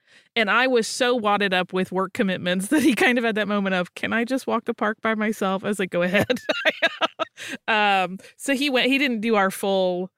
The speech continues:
our full loop that we usually do, but he went and, and hung out a bit 'cause he loves it there too. It's such an interesting and unique space because it is, um, I mean, uh,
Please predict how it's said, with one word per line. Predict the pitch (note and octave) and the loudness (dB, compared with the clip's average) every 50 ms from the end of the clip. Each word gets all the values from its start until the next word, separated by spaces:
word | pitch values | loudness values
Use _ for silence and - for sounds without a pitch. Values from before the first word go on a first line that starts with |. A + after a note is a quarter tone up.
| _ _ - | _ _ -4
our | F#3+ F#3 F3+ | -4 -4 -4
full | - - A3 G3 F#3 F3 | -2 -2 0 0 0 0
loop | E3+ E3+ E3+ E3+ - | 0 0 0 -2 -2
that | - D#3+ - | -4 -4 -4
we | F3 E3+ | -4 -4
usually | D#3+ D#3+ D#3 - F3 F3+ | -4 -4 -4 -2 -4 -2
do, | D3+ D#3 D#3 D#3 D3+ | -2 -2 -4 -4 -2
but | E3 D#3+ F3 | -4 -4 -4
he | E3 F3+ E3+ D#3 D#3 E3+ - | -4 -6 -8 -8 -10 -10 -6
went | E3+ E3+ E3 - D#3 | -6 -4 -4 -4 -6
and, | D#3+ D3+ D3+ D#3 F3+ - - F#3 | -8 -8 -8 -8 -10 -10 -8 -6
and | F3 E3 E3 | -6 -6 -4
hung | D#3+ F3 E3+ E3 | -4 -6 -6 -4
out | D#3+ D#3 D#3 | -6 -6 -6
a | D#3 | -6
bit | D3+ D#3 - - - | -6 -6 -8 -8 -10
'cause | F#3 E3+ | -10 -8
he | - C4 C4+ | -6 -4 -4
loves | A#3 F#3 F3 F3+ G3 | -2 -2 -2 -2 -4
it | G3+ F3 | -6 -6
there | - D3+ D3 D3+ | -4 -6 -8 -8
too. | - - E3+ E3 D#3 D#3 | -6 -6 -6 -4 -2 -4
It's | D3+ C#3+ - - - - _ - - - _ _ _ | -4 -6 -10 -18 -20 -20 _ -20 -20 -20 _ _ _
such | - - C4+ - D4 | -4 -4 -2 -2 -2
an | B3 G#3 | -2 0
interesting | G3+ G3+ - G#3+ G3+ - A3+ A3+ G3+ F3+ | -2 -2 -4 -8 -8 -4 -2 -2 -2 -2
and | E3+ E3 | -2 -2
unique | E3+ E3 E3 E3+ F3 - - | -4 -4 -4 -4 -6 -8 -10
space | - - - F3 E3 D#3+ D#3 D#3 - - - - - - - _ _ _ _ _ _ _ _ _ | -14 -6 -2 0 0 0 0 -2 -4 -8 -14 -14 -16 -16 -20 _ _ _ _ _ _ _ _ _
because | - A3 G3 B3+ C4 G#3 A3+ | -4 -2 2 2 2 2 2
it | C4 A3+ | 0 0
is, | C#4+ D4 D4 C#4+ C4 - - - - - | 2 0 0 -2 -4 -8 -12 -14 -4 -2
um, | G#3+ G3+ G3+ G3+ F#3+ F#3+ F#3 F#3 F3+ F3+ F#3 F#3 - - _ _ _ _ _ _ _ _ _ _ - - - _ _ _ _ _ _ | 0 2 2 2 2 0 0 -2 -4 -4 -6 -8 -10 -12 _ _ _ _ _ _ _ _ _ _ -20 -20 -20 _ _ _ _ _ _
I | - F#3+ G#3 | -4 -2 -2
mean, | A#3 B3 A#3+ A#3+ | 0 0 0 0
uh, | B3 A3 E3+ | 0 0 -2